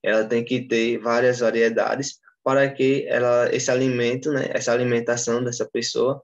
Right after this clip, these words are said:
venha a ser nutricionalmente adequada. Ou seja, ela tem que ter variedade. Ela não, não adianta ser somente um tipo de alimento.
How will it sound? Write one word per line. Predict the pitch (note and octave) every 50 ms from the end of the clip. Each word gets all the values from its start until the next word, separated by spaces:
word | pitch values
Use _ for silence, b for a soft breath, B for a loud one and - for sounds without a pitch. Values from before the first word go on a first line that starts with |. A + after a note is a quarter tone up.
| B B B B B B B _
venha | A#2 A#2 C#3 C#3+ C#3+
a | C#3+
ser | - - C3+
nutricionalmente | C3 C#3 C#3 C#3 C#3+ C3+ - C#3 C#3 C#3+ C3+ C3+ C3 B2+ A#2+ A#2+ A#2+ - - - -
adequada. | A#2 A#2+ A#2 B2+ C3+ C3+ - A#2+ A2 G2+ G2 F#2 F#2 F2 - _ _ _ _ _ _ -
Ou | -
seja, | - - G2+ G2 G#2+
ela | G#2 A2 A2
tem | A2 - C3 C3+ C#3+
que | C#3+ C#3 B2+
ter | - A#2 A2
variedade. | G#2+ G#2+ G#2 G#2 G#2 G#2 G2 F#2+ F#2+ F2+ F2+ - - - - _ b b b b b -
Ela | G2 G2+ G#2+ A2
não, | A#2 B2 B2 B2 B2 A#2+
não | A#2+ A#2+
adianta | A#2+ A#2 A2+ A#2 A2+ A2 G#2+ G#2
ser | - - A#2+ G#2+ A2 G#2+
somente | G#2 - A2 A2 A2+ A#2 B2 B2+ B2+ - B2
um | A#2
tipo | A#2 - A2+ A2 - A2+
de | G#2+
alimento. | G#2 G2 G#2 G#2 G2+ G2+ F#2 F2 - - _